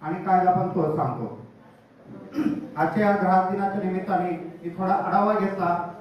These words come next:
अ, बीडीओ, तालुका कृषी अधिकारी आणि पीआय केंद्रे यांची दक्षता समितीची बैठक असल्याने ते बेंगलोर येथे गेलेले आहेत. त्यांच्या प्रतिनिधीमार्फत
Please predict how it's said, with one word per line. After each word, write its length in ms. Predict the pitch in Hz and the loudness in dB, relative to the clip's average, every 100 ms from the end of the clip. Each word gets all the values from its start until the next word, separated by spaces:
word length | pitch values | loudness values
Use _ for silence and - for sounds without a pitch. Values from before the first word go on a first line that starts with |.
| - - - - - | -18 -20 -20 -20 -12
अ, 300 | 160 165 175 | -4 -2 0
बीडीओ, 420 | 160 175 190 190 185 180 180 - | 2 4 4 4 2 0 -6 -6
तालुका 320 | 175 180 190 196 | -2 0 0 -2
कृषी 280 | 202 - 202 | -2 -2 -2
अधिकारी 480 | 185 180 185 180 175 - - - - | -2 0 0 0 0 -6 -14 -18 -12
आणि 280 | 151 170 185 | -4 -2 -2
पीआय 400 | 175 185 175 170 | -2 0 2 2
केंद्रे 480 | 180 165 165 165 - | 2 0 0 0 -2
यांची 200 | 156 170 | -4 -4
दक्षता 460 | 165 165 202 190 202 | -2 0 0 -2 -2
समितीची 440 | 202 190 190 190 | -2 -2 -2 -2
बैठक 340 | 170 175 180 | -2 -2 -2
असल्याने 440 | 175 170 175 170 165 170 - - - | -2 -2 -2 0 0 -2 -8 -14 -10
ते 80 | 156 | -4
बेंगलोर 400 | 165 165 185 185 | 0 2 4 2
येथे 460 | 180 - - - - | 2 -2 -6 -8 -6
गेलेले 320 | 156 165 165 156 | -2 2 2 2
आहेत. 240 | 151 - - - - - - 165 | 0 -2 -6 -12 -18 -20 -14 -8
त्यांच्या 380 | 170 208 208 | -4 -2 0
प्रतिनिधीमार्फत 1080 | 196 180 180 190 190 185 175 160 - 156 | 0 0 0 0 0 2 2 2 0 0